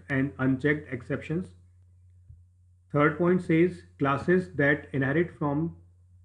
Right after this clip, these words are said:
class error are considered to be unchecked. The compiler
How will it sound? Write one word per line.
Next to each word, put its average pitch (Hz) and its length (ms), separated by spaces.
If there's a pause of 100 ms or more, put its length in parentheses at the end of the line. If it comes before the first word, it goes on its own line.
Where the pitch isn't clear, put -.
(160)
class 135 320
error 147 420
are 131 180
considered 135 640
to 135 120
be 156 300 (320)
unchecked. 135 560 (1400)
The 123 340 (100)
compiler 139 720